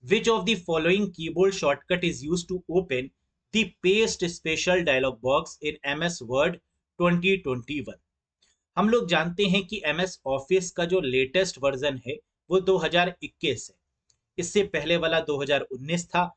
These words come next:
और उससे पहले दो हज़ार सोलह था, यानी दो हज़ार सात, दो हज़ार दस, दो हज़ार तेरह, सोलह, उन्नीस,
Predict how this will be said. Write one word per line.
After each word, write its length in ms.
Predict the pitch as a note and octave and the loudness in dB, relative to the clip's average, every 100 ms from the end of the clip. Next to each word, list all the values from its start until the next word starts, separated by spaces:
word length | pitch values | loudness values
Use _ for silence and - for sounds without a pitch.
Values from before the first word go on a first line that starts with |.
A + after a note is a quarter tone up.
| _ _ D3 | _ _ -2
और 100 | D#3 | -2
उससे 380 | F3 F#3 A3+ G#3 | -2 -4 0 0
पहले 320 | D#3+ C#3 F3 | -2 -4 -4
दो 160 | E3+ C3 | -2 -4
हज़ार 240 | B2+ E3+ | -2 -2
सोलह 400 | E3+ - E3+ E3 | -4 -4 0 2
था, 160 | C3+ _ _ _ _ _ _ _ - | 0 _ _ _ _ _ _ _ -4
यानी 180 | D#3+ F3 | 0 0
दो 180 | D3+ D3 | 0 0
हज़ार 280 | C#3 C3 | 0 -2
सात, 540 | B2 - C#3+ D3 F#3 - _ C#3 | -2 -4 0 0 0 -6 _ -6
दो 140 | C#3 | -4
हज़ार 260 | C#3+ C3+ B2+ - | -2 -2 -2 -2
दस, 280 | E3 F#3 - | 0 0 -4
दो 120 | C3 B2+ | -8 -6
हज़ार 240 | B2+ A#2 - | -6 -8 -6
तेरह, 360 | E3 E3+ F3 - _ _ _ | 0 2 0 -2 _ _ _
सोलह, 560 | - F#3+ F#3+ E3+ D#3+ - _ - | -2 2 4 2 0 -4 _ -2
उन्नीस, 540 | F#3 F#3+ F3 E3 - | 0 2 0 -2 -6